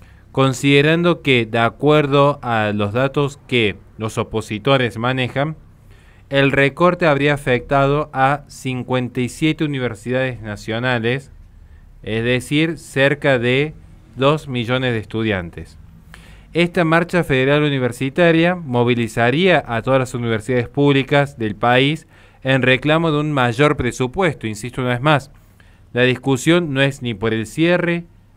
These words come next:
ni por el arancelamiento, sino que es reclamando mayor presupuesto.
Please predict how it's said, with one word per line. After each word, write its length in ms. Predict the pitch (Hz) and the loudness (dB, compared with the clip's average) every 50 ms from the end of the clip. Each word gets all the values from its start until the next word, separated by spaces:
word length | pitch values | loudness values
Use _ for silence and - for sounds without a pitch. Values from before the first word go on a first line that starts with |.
| _ _ - - _ | _ _ -20 -20 _
ni 180 | 120 120 127 127 | -6 -4 -4 -4
por 220 | 120 - 131 131 | -2 -2 0 0
el 180 | 131 131 127 - | 0 -2 -4 -4
arancelamiento, 1300 | - 139 135 135 127 123 123 117 113 - 123 110 110 110 117 123 139 139 123 113 104 92 - 87 82 - - _ - - _ _ _ - - - - _ _ _ | -2 0 0 2 2 2 0 0 -2 -4 -4 -2 -2 -2 0 0 0 0 0 -2 -4 -6 -8 -10 -10 -12 -16 _ -20 -20 _ _ _ -20 -20 -20 -20 _ _ _
sino 600 | _ - - 127 123 123 135 143 156 170 170 165 - - | _ -2 0 0 0 2 2 2 2 2 -2 -4 -6 -2
que 220 | - 139 139 151 | 2 2 2 2
es 160 | 170 165 - - - | 0 -4 -8 -18 -20
reclamando 1000 | - - 127 135 127 - 127 127 127 127 139 151 165 170 170 160 170 175 175 175 - - | -10 -4 -2 -2 -2 0 0 2 2 2 2 0 0 0 0 0 0 0 0 -4 -10 -10
mayor 560 | 120 120 123 123 123 120 123 147 151 151 143 | -6 -2 0 0 0 2 2 2 2 2 2
presupuesto. 800 | 143 131 120 117 - 120 107 - 110 98 87 - - 82 80 | -2 -6 -4 -2 -4 -6 -4 -4 -6 -6 -6 -8 -14 -16 -16